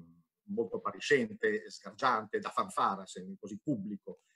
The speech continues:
Eh, le stesse quattro note aprono anche il tema della parte B, in un contesto armonico ed espressivo completamente diverso.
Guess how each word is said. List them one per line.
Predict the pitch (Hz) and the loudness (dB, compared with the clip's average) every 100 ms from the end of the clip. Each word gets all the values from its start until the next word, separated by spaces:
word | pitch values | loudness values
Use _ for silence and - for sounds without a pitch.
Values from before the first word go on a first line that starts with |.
| _ _ _ | _ _ _
Eh, | 110 110 101 101 95 98 - | 0 2 4 2 0 -6 -6
le | 147 | -4
stesse | - - 233 - 160 | 0 2 2 2 0
quattro | - 180 - 151 | 2 2 2 0
note | 139 101 101 190 240 - _ _ - | 2 0 0 -2 -6 -8 _ _ 4
aprono | 170 175 196 180 | 4 6 2 4
anche | 147 127 151 | 4 4 4
il | 196 190 | 4 4
tema | 147 120 135 165 - | 4 4 2 -2 -2
della | 139 147 | -2 -2
parte | - 120 113 127 | -2 -4 -2 -2
B, | 104 - - _ _ - | 0 -2 -4 _ _ -6
in | 139 | -2
un | 139 | 0
contesto | 135 131 139 135 127 | 2 2 2 2 6
armonico | 127 135 147 143 123 104 113 113 | 6 8 10 10 6 4 2 4
ed | 135 131 | 4 4
espressivo | 127 - 180 160 160 - | 2 0 0 2 2 4
completamente | 156 147 131 117 110 98 92 | 2 0 0 2 0 -4 -10
diverso. | 92 85 - - 95 | -12 -16 -18 -18 -20